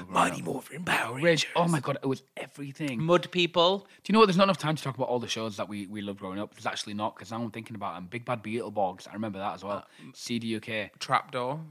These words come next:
Speaker 1: Uh, oh my God, Top of the Pops.
Speaker 2: I wasn't allowed to watch that. That was too risque.
Speaker 1: Oh my God.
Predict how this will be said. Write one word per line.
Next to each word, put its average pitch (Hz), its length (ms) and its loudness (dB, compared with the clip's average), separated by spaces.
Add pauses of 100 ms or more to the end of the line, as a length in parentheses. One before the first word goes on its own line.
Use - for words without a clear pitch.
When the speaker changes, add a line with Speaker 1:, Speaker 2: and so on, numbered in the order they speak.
(140)
Speaker 1:
Uh, - 60 -12 (200)
oh 120 120 -6
my 127 120 -4
God, 113 140 -8
Top - 140 -12
of 139 60 -6
the 120 60 -8
Pops. - 440 -10 (1000)
Speaker 2:
I 135 120 8
wasn't 151 240 2
allowed 120 220 2
to 135 80 -10
watch 131 180 -4
that. 113 180 -2
That - 80 -12
was - 140 -6
too 147 240 -8
risque. - 600 -12
Speaker 1:
Oh 117 140 -8
my 127 160 -4
God. 117 380 -2